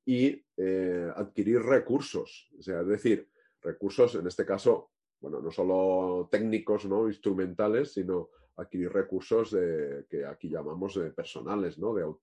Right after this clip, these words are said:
autoeficacia, es decir, creer que yo puedo, si creo que puedo o no puedo. Es decir, muchas veces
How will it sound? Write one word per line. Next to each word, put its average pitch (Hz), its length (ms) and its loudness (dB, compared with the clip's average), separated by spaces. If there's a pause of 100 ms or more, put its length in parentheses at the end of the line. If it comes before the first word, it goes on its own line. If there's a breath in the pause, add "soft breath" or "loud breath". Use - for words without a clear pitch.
(140)
autoeficacia, 101 920 -4
es 92 80 -2
decir, 95 320 -4
creer 104 420 4
que 98 140 2
yo 92 180 0
puedo, 110 540 6
si - 260 -10
creo 117 300 8
que 113 140 6
puedo 107 340 2
o - 120 -2
no 92 180 -2
puedo. 113 260 4
Es 90 60 -2
decir, 95 260 0
muchas 95 280 0
veces 120 300 0